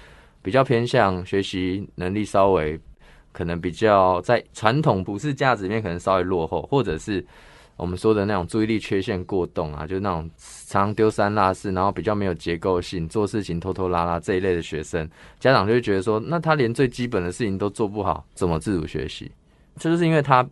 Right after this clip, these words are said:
没有办法组织好，所以他更需要被管理，甚至被压迫。好，那我会觉得其实在我自己的成长历程，或是在我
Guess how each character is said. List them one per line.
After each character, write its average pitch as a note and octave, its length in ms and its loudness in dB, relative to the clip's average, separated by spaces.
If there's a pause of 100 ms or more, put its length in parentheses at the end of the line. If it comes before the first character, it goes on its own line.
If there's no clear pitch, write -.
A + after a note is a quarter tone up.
(120)
没 C#3+ 100 2
有 B2+ 80 6
办 A#2+ 160 4
法 G2+ 120 4
组 F2 200 -4
织 G#2 160 -4
好， F2 120 4
所 A2 120 0
以 G2+ 40 2
他 G#2 200 2
更 A2 200 4
需 G2+ 200 -4
要 G2+ 180 6
被 E2+ 320 0 (140)
管 F#2+ 260 0
理， F#2+ 160 -6 (240)
甚 G#2 160 -4
至 G2+ 40 -4
被 F#2+ 140 0
压 D#2+ 200 0
迫。 - 320 -10
好， - 100 -8
那 A#2 140 2
我 G#2+ 180 2
会 F3+ 140 6
觉 G#2 180 2
得 G2 100 2
其 A2 200 -2
实 G#2 280 -2 (520)
在 C#3+ 340 4 (160)
我 F2 460 0
自 D#3 240 -6
己 E2 260 -6
的 D#2 480 -4
成 G#2+ 160 -4
长 G#2 160 0
历 A2+ 140 0
程， E2+ 200 -6
或 A2+ 120 0
是 A#2 160 -2
在 A#2+ 160 2
我 D#2 240 0